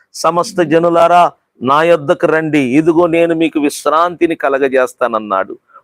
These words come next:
ఒకప్పుడు విశ్రాంతి లేకుండా బాధపడిన మా కుటుంబము, మా తండ్రి గారి యొక్క మార్పును బట్టి ఈరోజు ఎంతో విశ్రాంతి కలిగి ఉన్నాం, ఎంతో హ్యాపీగా ఉన్నాం. నేను అదే అంటా ఉంటాను, నేను యేసు ప్రభుని ఎలా తెలుసుకున్నానంటే,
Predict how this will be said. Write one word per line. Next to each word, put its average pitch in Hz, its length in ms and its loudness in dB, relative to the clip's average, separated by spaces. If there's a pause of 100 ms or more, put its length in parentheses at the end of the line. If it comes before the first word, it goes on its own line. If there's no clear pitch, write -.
ఒకప్పుడు 160 420 0
విశ్రాంతి 165 500 -2
లేకుండా 160 400 0
బాధపడిన 156 640 0
మా 143 180 -2
కుటుంబము, 185 680 -4 (340)
మా 131 80 -2
తండ్రి 165 360 -2
గారి 170 260 2
యొక్క 160 160 -4
మార్పును 175 640 2
బట్టి 160 460 -2 (280)
ఈరోజు 143 340 2
ఎంతో 147 360 0
విశ్రాంతి 156 580 -2
కలిగి 135 300 -2
ఉన్నాం, 120 280 -2
ఎంతో 160 460 -2
హ్యాపీగా 156 500 0
ఉన్నాం. 123 340 -2 (340)
నేను 135 120 0
అదే 170 420 0
అంటా 151 320 0
ఉంటాను, 139 460 -4 (380)
నేను 139 160 0
యేసు 175 320 0
ప్రభుని 175 360 0
ఎలా 165 220 2
తెలుసుకున్నానంటే, 160 1120 -2